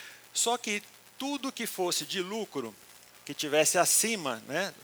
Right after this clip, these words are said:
daquilo que foi ini-, inicialmente, eh, programado, era sempre o lucro do senhor, nunca do, do servo.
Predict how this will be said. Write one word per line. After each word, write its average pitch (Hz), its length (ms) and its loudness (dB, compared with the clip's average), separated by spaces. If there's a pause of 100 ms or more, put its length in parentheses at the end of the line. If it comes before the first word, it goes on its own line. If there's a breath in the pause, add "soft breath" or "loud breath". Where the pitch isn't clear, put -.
daquilo 131 380 0
que 135 140 -10
foi 135 200 -4
ini-, 127 220 -10
inicialmente, 131 920 2 (380 loud breath)
eh, 117 420 -2
programado, 127 760 0 (280)
era 143 220 6
sempre 175 520 0
o 196 60 -4
lucro 180 640 -6 (320)
do 143 140 -6
senhor, 165 400 -4 (360)
nunca 180 340 -4
do, 180 300 -4 (140)
do 180 100 -2
servo. 113 420 0